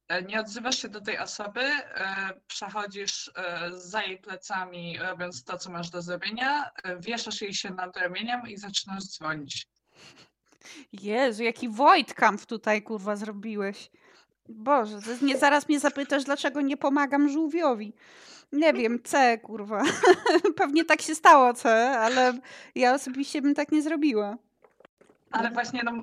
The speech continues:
Speaker 1: to, to jest psychotest. Wybierz to, co najbardziej do ciebie przemawia.
Speaker 2: To do mnie nic nie przemawia z tego. Ja bym się tam wpierdoliła z butami,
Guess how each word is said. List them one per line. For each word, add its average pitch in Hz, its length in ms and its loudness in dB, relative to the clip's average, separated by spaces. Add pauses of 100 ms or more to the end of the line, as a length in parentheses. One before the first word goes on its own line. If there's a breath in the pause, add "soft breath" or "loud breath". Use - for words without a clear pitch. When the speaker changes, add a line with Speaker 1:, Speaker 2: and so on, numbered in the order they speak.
(160)
Speaker 1:
to, 254 240 -2
to 262 60 -4
jest 254 160 -4
psychotest. 269 640 -6
Wybierz 226 320 -6
to, 233 280 -4
co 240 220 -8
najbardziej 233 440 -6
do 247 100 -8
ciebie 269 180 -6
przemawia. 226 580 -8 (280)
Speaker 2:
To 294 100 -6
do 302 120 0
mnie 370 140 0 (160)
nic - 100 -6
nie 277 80 -2
przemawia 208 420 -4
z - 80 -18
tego. 185 340 -8 (260)
Ja 240 200 -4
bym 247 180 -2
się 285 140 -6
tam 269 160 -4
wpierdoliła 254 560 -4
z 254 60 -4
butami, 233 720 -2